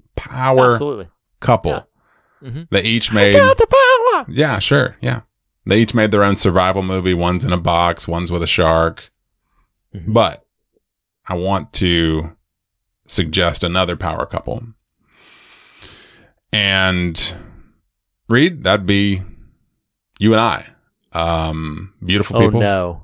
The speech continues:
Speaker 1: Power couple. Okay.
Speaker 2: You are. I, I, I
Speaker 1: Come
Speaker 2: appreciate
Speaker 1: on.
Speaker 2: the compliment for myself.
Speaker 1: Come on.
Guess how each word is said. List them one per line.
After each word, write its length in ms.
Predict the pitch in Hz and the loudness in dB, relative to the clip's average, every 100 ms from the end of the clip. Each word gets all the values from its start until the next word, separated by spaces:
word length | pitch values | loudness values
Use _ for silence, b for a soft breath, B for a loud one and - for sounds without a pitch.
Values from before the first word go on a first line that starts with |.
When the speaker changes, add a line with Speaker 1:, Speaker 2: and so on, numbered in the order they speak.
| _ - | _ 0
Speaker 1:
Power 200 | 107 95 | 0 2
couple. 340 | - - 95 - _ - | -2 -8 -16 -16 _ -2
Okay. 260 | 95 107 - _ _ 139 | -2 -2 -6 _ _ 0
Speaker 2:
You 220 | 208 285 | 2 2
are. 280 | 87 95 - | -2 -6 -14
I, 220 | - 113 - - | -10 -10 -10 -16
I, 240 | - 110 107 _ | -10 -10 -10 _
I 140 | 107 107 | -8 -2
Speaker 1:
Come 120 | 123 | -2
Speaker 2:
appreciate 200 | 113 175 | 0 0
Speaker 1:
on. 140 | 107 82 | 0 -2
Speaker 2:
the 40 | |
compliment 320 | 95 90 - | -10 -16 -18
for 80 | 95 | -20
myself. 220 | 95 - | -20 -10
Speaker 1:
Come 100 | 143 | -4
on. 300 | 127 - 104 | -2 -4 -12